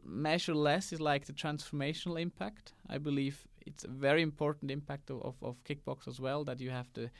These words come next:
upskilling of the workforce, people learn, people apply Lean Startup by validating their own ideas. And, um, that's a bit more difficult to measure, but sure, you can also say, "Hey, how many people got engaged? How many people engage with the platform, attend events?"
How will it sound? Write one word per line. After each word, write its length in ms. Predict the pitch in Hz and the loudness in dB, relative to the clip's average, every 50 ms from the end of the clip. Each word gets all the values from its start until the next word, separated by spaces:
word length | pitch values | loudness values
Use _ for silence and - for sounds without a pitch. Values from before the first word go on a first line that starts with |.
| - - - | -20 0 4
upskilling 560 | - 160 160 - - - - 151 143 143 143 | 4 4 4 4 -6 -2 0 2 2 2 0
of 140 | 135 131 - | -2 -4 -4
the 100 | - 139 | -6 -4
workforce, 640 | 123 123 123 127 127 - - - 120 117 117 120 - | -2 0 0 -2 -2 -6 -4 -2 0 0 0 -2 -4
people 360 | - - 135 127 123 - 123 | -8 -8 -8 -8 -4 -2 -2
learn, 420 | 85 107 135 131 131 131 131 139 135 - | 0 2 4 4 4 4 2 0 -4 -6
people 260 | - - - - - - | -12 -12 -10 -10 -12 -12
apply 400 | - - - - 143 135 135 135 | -12 -14 -6 -2 0 2 2 2
Lean 220 | 135 131 127 127 131 | 2 2 0 -2 -2
Startup 540 | - - - 127 123 135 139 - - 123 - - | -4 -2 2 2 2 2 0 -2 -6 -8 -6 -4
by 140 | 123 123 127 | -4 -2 -2
validating 640 | 131 127 127 131 127 127 123 127 127 - - 135 131 | -2 -2 -2 -2 -2 -4 -4 -4 -6 -8 -10 -8 -6
their 160 | 135 123 120 | -4 -4 -2
own 200 | 113 120 127 127 | -2 -2 -2 -4
ideas. 540 | 120 120 120 123 127 131 131 131 127 - - - - - - - - - - - - - - _ _ - | -4 -4 -4 -2 0 0 0 0 -2 -8 -16 -20 -20 -20 -20 -20 -20 -20 -20 -20 -20 -20 -20 _ _ -8
And, 320 | - 113 131 127 127 123 123 | -2 0 0 2 2 4 4
um, 340 | 120 120 120 120 120 120 113 - _ | 4 4 2 0 0 -2 -6 -2 _
that's 180 | 127 143 - - | 0 0 0 2
a 40 | |
bit 120 | 160 170 170 | 0 2 4
more 140 | 175 165 160 | 4 2 2
difficult 460 | 170 165 - - - - 165 165 - | 2 -2 -2 -6 -6 -6 -6 -4 -2
to 80 | 165 | -2
measure, 320 | 165 151 143 156 - - 170 | 0 2 0 0 -2 -6 -6
but 200 | - 139 - - | -6 -6 -6 -2
sure, 120 | - 151 | -2 -2
you 80 | 147 147 | -2 -2
can 120 | - 139 | -4 -4
also 200 | 131 135 135 131 | -4 -4 -4 -6
say, 220 | 123 - 127 127 123 | -6 -6 -4 -4 -4
"Hey, 120 | 131 127 | -2 -2
how 100 | 127 131 | -2 -2
many 200 | 135 139 139 139 | -2 -2 -4 -4
people 300 | 143 - 143 143 - 185 | -4 -6 -8 -6 -6 -4
got 180 | 143 131 123 131 | -2 -2 0 0
engaged? 500 | 131 123 127 123 120 123 123 - - - | 0 0 2 2 2 2 0 -4 -6 -6
How 80 | 131 | -6
many 180 | 131 131 131 127 | -4 -4 -6 -6
people 520 | 127 - 135 131 - - - 131 120 - - _ _ - - - | -8 -8 -10 -10 -8 -8 -8 -8 -8 -8 -14 _ _ -20 -14 -10
engage 380 | - 127 123 120 117 135 - | -10 -6 -4 -4 -4 -4 -6
with 100 | - 135 | -10 -10
the 80 | - 143 | -12 -12
platform, 720 | - - 151 139 139 - - - 135 131 127 123 123 127 - | -2 2 2 2 2 -2 -8 -6 -4 -2 -2 -2 -2 -4 -6
attend 460 | 123 - - - 147 131 131 131 131 | -10 -12 -8 -6 -4 -4 -4 -2 -4
events?" 540 | 135 127 127 123 120 127 131 - - - | -2 0 0 0 0 0 -2 -4 -6 -10